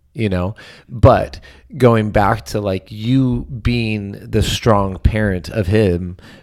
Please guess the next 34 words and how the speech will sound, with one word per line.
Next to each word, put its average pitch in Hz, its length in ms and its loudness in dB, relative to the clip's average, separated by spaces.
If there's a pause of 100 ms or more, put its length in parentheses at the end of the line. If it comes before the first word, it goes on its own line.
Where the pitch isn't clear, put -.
right? 98 280 0
Because 101 260 -4
your 95 100 -4
husband 104 360 -2
worked, 92 300 -4
he - 100 -8
had 90 80 -4
to - 60 -8
provide 95 360 0
for 107 80 -2
the 101 80 -4
family, 92 360 -10
he 90 60 -8
had 92 80 -6
to 90 40 -8
make 98 180 -6
sure 107 160 -6
you 104 240 -2
had 98 140 -2
a 98 40 -4
roof 98 220 -6
over 92 160 -8
your 90 100 -8
head. 92 180 -8
So 95 100 -6
he 107 160 -6
played 95 280 -4
his 127 280 0
role 92 460 0 (480)
in 113 160 -2
allowing 110 580 -2
you 95 240 -6
to 90 420 -6 (560)
th-, 104 160 -4